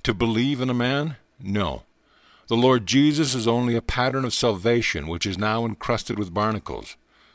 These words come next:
I was called, incorporated into the body of love, and sent into the world to scrape off the barnacles by telling the path of salvation I have experienced.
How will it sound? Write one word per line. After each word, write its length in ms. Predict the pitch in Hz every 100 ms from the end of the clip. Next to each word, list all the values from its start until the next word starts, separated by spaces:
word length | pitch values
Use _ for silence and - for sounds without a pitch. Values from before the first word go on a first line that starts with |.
| _
I 140 | - 107
was 240 | 117 110
called, 600 | - 127 117 71 57 55
incorporated 840 | 95 98 - - 139 135 135 127 107
into 140 | 101
the 80 | 87
body 340 | 78 104 104
of 140 | 95 92
love, 420 | 101 71 55 _ _ - - -
and 160 | 101
sent 400 | - - 131 147
into 180 | 127 113
the 80 | 104
world 420 | 92 113 127 127
to 80 | 101
scrape 420 | - - 120 117
off 180 | 117 -
the 80 | 104
barnacles 580 | 92 113 110 82 76
by 160 | 67 87
telling 400 | - 120 120 120
the 80 | 120
path 320 | - 113 104
of 100 | 95
salvation 680 | - 98 87 107 117 131 107
I 160 | 107
have 100 | 104 95
experienced. 720 | - - 120 95 57 -